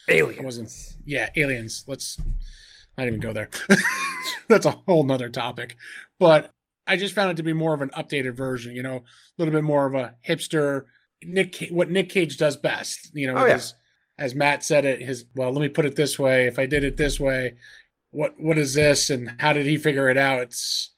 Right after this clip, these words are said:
Speaker 2: a little amazing, kinda cool. Like, he's sitting there and thinking, but who really does that? <laughs> Not, not a lot of people, I don't think.
Speaker 1: <laughs>
Speaker 2: You know, that, that made it kinda, like, a little bit, eh, I get it. I get where Matt's coming from.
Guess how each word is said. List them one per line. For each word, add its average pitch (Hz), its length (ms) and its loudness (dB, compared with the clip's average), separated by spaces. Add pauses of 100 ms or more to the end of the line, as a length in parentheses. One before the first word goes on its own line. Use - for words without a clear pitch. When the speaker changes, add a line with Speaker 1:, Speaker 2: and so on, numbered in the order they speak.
(360)
Speaker 2:
a 175 60 0
little 180 340 6 (100)
amazing, 156 640 -2 (200)
kinda 151 220 0
cool. 160 320 4
Like, 143 200 -2
he's 135 240 -8
sitting 151 240 -6
there 151 160 0
and 135 100 -8
thinking, 170 460 -6 (720)
but 139 260 2 (160)
who 160 160 -2
really 170 220 4
does 147 280 0
that? 110 260 -10
<laughs> - 40 -20
Not, 135 260 -2 (260)
not 160 160 2
a 135 40 -4
lot 139 160 -4
of 127 80 0
people, 139 320 2
I 127 60 -4
don't 120 180 -4
think. 113 400 -8
Speaker 1:
<laughs> 151 80 -4 (880)
Speaker 2:
You 151 60 2
know, 123 300 2
that, 147 260 4 (220)
that 165 160 4
made 170 160 6
it - 80 2
kinda, 147 240 4
like, 139 160 0
a 139 40 0
little 139 220 0
bit, 131 300 -2
eh, 135 580 -2
I 135 60 -2
get 127 240 -4
it. 123 160 -4
I 147 80 0
get 151 200 2
where 143 120 -2
Matt's 131 260 -8
coming 127 280 -10
from. 123 340 -12